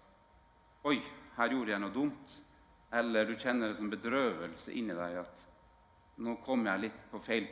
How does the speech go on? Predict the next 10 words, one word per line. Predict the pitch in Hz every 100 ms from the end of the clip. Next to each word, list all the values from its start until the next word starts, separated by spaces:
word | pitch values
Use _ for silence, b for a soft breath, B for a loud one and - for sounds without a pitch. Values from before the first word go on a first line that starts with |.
| -
kurs, | 135 151 - - - - - - - -
tok | 131 120
et | -
uklokt | - 120 - 123 - 113
valg." | 120 131 - - - - - -
Det | -
kan | 135
være | 127 127
alvorlige | 127 123 131 123 107 113
ting, | 135